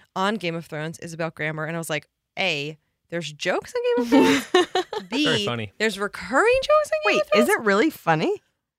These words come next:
Speaker 2: Are you saying it's funny?
Speaker 3: I mean, it's not a comedy, but there's definitely some, some funny lines you laugh at, you
Speaker 1: Interesting.
Speaker 3: smirk at.
Speaker 1: Oh, good for them. So <laughs> I read it. And of course,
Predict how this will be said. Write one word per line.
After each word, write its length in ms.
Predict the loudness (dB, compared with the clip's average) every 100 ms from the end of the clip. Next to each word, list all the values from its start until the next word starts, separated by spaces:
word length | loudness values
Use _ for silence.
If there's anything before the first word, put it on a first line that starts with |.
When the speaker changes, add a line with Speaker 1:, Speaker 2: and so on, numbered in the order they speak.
| -6
Speaker 2:
Are 60 | -2
you 60 |
saying 200 | 2 2
it's 80 | 0
funny? 220 | 0 0 0
Speaker 3:
I 360 | -6 _ _
mean, 120 | -6 -4
it's 80 | -2
not 140 | -2
a 60 | -2
comedy, 520 | -2 0 0 0 -4
but 120 | -4
there's 180 | -4 -2
definitely 320 | -4 -4 -6
some, 320 | -6 -8 -8 -14
some 240 | -12 -10
funny 260 | -8 -8 -6
lines 440 | -6 -6 -6 -10 -14
you 100 | -14
laugh 260 | -12 -12
at, 80 | -12
you 100 | -10
Speaker 1:
Interesting. 40 | -8 -4
Speaker 3:
smirk 240 | -4 -4
at. 180 | -6 -8 _ _
Speaker 1:
Oh, 100 | -16
good 160 | -12 -12
for 140 | -14 -12
them. 400 | -12 -10 -12 -18 _
So 500 | -4 0 0 -2 -6 _ _ _ _ _
<laughs> 540 | _ _ _ _ _ -4
I 680 | -2 0 2 4 2 -2 -12 _ -20 -20 -20 -6
read 280 | 0 2
it. 180 | 2 -2
And 100 | -2
of 140 | -6 -8
course, 640 | -2 2 2 -2 -8